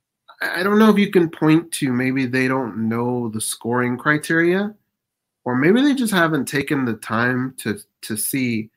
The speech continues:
Let's just say you don't agree with judging and you think it's the wild, wild west. You can still kinda see that certain judges value certain things more. And you could see every fight kinda, like,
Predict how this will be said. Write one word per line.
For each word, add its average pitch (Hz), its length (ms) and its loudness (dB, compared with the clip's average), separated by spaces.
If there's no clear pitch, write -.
Let's 196 180 -2
just 220 180 2
say 196 120 4
you 151 260 4
don't 143 240 4
agree 123 480 0
with 139 220 -6
judging 147 480 0
and 113 120 -2
you 120 140 -2
think 123 160 -2
it's 120 160 -6
the 117 100 -4
wild, 113 400 0
wild 113 280 -2
west. 117 500 -8
You 180 260 0
can 233 200 4
still 214 500 0
kinda 165 380 0
see 160 260 0
that 139 220 -2
certain 127 440 -2
judges 117 640 -2
value 117 460 2
certain 107 480 -2
things 107 320 -6
more. 104 600 -4
And 123 180 0
you 123 100 -2
could 120 180 -8
see 151 500 4
every 127 380 -2
fight 151 580 2
kinda, 208 380 4
like, 139 300 -4